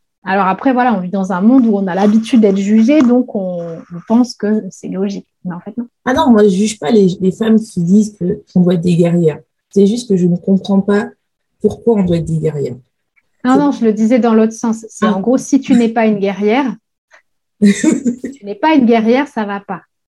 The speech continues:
Speaker 2: Ouais, c'est ça.
Speaker 1: C'est, c'est là où c'est, c'est là où c'est conflictuel. Et encore une fois, tu vois, c'est ce qu'on disait tout à l'heure. Comme ce monde a été fait pour les hommes et par les hommes, les femmes entre elles, pour essayer d'exister, un grand nombre vont essayer de, de reprendre ces codes-là. Et je suis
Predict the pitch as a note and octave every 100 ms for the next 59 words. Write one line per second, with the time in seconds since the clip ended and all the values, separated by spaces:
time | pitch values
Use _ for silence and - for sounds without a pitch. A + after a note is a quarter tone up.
0 | _ F#3+ F#3 F3+ E3 D#3+ D#3 _ _ G#3+
1 | - A#3 C#4 D4+ A3+ A3 G#3 - B3+ D#4
2 | C#4 - A3+ A3 A3 A3+ F4 C4 G#3+ C4+
3 | D4+ A3 A#3 - A#3+ - - G3 A3 A3+
4 | - F3+ A#3 D#4 - D4 C#4 - C4+ C4
5 | C4 A3 G#3 A3 G#3+ A3 C#4 C#4+ A#3+ A3
6 | A3 F#3+ F#3+ F3 E3 F3+ C4+ - _ _
7 | _ _ _ A3 C4+ - C#4+ B3 A3+ A3
8 | A3+ A3 E3+ _ _ _ A3 A3+ A3+ B3
9 | G#3+ G3+ F#3+ G3 - C#4 D#4 _ _ _
10 | G#3 F#3+ F#3+ G3+ C4 C4 G3 F#3+ B3+ A#3
11 | A3+ A3+ G#3+ C4+ A3+ - G3+ F#3 G#3 -
12 | A#3 A3 - F#3 - F#3 G3 C#4+ C#4 G3
13 | F#3+ G3 -